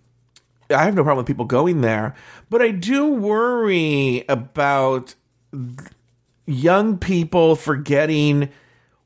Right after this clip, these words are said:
what it, how scary the aids crisis really was. You know, the aids crisis really hit when I was a little kid. And I don't know if I've ever really talked about it that much on this show. Well, you know, this is actually something funny. It's something I could talk about in the exclusive tier.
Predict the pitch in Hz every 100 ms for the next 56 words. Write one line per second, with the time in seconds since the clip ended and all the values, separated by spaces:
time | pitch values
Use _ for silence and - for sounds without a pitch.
0 | - 120 120 143 165 170 135 160 156 -
1 | - - 170 180 185 170 151 135 - 147
2 | 139 143 - - 131 120 120 107 113 110
3 | 104 104 98 73 127 123 131 120 120 151
4 | 190 190 175 185 165 156 139 123 143 147
5 | 127 139 143 123 117 117 117 127 120 -
6 | 139 117 87 143 - _ _ _ _ _
7 | _ _ _ _ _ _ _ 170 170 185
8 | 403 453 302 185 165 165 147 151 135 127
9 | 143 156 160 135 131 117 113 117 - -
10 | 190 147 113 127 175 269 220 285 143 143
11 | 131 131 113 156 160 117 113 - 302 180
12 | 127 - 139 131 135 120 110 - - 220
13 | - 151 - 90 76 135